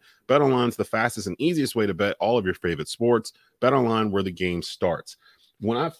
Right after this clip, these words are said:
first got the, um, I was actually, I remember what I was doing. I was making a sandwich. I was in the kitchen. I was making something to eat, and I was, I watch First Take in the mornings, uh, before I start doing,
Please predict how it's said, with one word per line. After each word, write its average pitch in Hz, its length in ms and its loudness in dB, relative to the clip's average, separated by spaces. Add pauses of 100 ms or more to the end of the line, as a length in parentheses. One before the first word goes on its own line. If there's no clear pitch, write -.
(100)
first 151 400 2
got 127 260 -2
the, 110 300 -4
um, 85 680 -2 (840)
I 120 40 4
was 120 120 4
actually, 113 480 2 (180)
I 92 60 -6
remember 98 160 0
what 82 60 -2
I - 20 -2
was 76 100 -4
doing. 87 80 -6
I 85 40 -4
was 82 80 -4
making 123 180 -2
a - 20 -4
sandwich. - 400 -8
I 85 60 -2
was 82 80 -2
in 110 60 2
the 107 60 0
kitchen. 113 400 0
I 92 40 -4
was 87 100 -2
making 98 160 -2
something 95 260 -4
to 98 60 -6
eat, 107 200 0
and 92 120 2
I 87 40 0
was, 85 200 -2
I 101 60 4
watch 110 220 4
First 107 220 0
Take 147 200 0
in 92 80 0
the 87 40 -2
mornings, 80 360 -4 (340)
uh, 87 220 0
before 90 300 -2
I - 20 0
start - 300 -2
doing, 80 340 -4